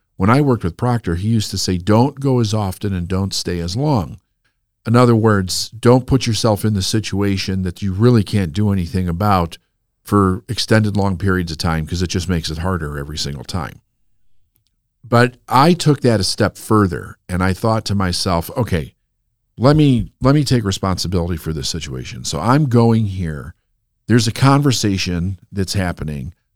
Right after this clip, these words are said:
I'm as much a part of that conversation as anybody else is. So what if I really start focusing on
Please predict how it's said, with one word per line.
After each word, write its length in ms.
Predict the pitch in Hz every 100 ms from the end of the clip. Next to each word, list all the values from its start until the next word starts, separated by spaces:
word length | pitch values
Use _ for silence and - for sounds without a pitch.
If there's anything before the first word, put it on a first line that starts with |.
| _
I'm 160 | 110 143
as 160 | 120
much 220 | 110 127 110
a 40 |
part 220 | 98 117
of 60 | 101
that 140 | 85
conversation 800 | - 92 90 82 85 80 82 69
as 180 | 69 92
anybody 380 | 92 92 85 78
else 300 | 85 85 -
is. 300 | - - - _ _ _ _ _ _
So 600 | - - 120 107 101 95 98
what 260 | 123 151 -
if 380 | 127 117 - -
I 520 | - 107 101 101 98 90 90
really 300 | 107 113 101
start 480 | - - 101 101
focusing 640 | - 107 95 90 - 98 98
on 260 | 95 92